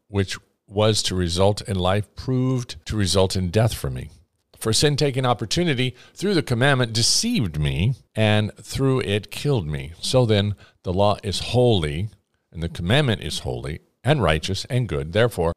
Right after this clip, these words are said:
did that which is good become a cause of death for me? May never be. Rather, it was sin in order that it might be shown to be sin by effecting my death through that which is good,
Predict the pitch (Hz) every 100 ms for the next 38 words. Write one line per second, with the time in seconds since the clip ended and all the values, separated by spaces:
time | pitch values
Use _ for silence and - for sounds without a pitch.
0 | 101 107 135 - 104 120 131 135 135 151
1 | 120 104 113 117 101 107 104 104 - 98
2 | 92 90 92 87 101 - 92 76 90 87
3 | - 170 269 - _ _ _ _ _ _
4 | _ _ 87 80 80 82 87 127 90 104
5 | 110 92 107 117 107 98 104 - - 170
6 | 156 101 120 - 110 101 110 104 98 104
7 | 110 104 101 90 101 95 - 151 175 220
8 | 208 110 95 - 76 69 87 - _ _
9 | 104 104 - 104 - - - - 165 -
10 | 95 85 95 95 92 127 175 107 85 82
11 | - - 117 90 78 - 92 - 135 -
12 | 220 95 95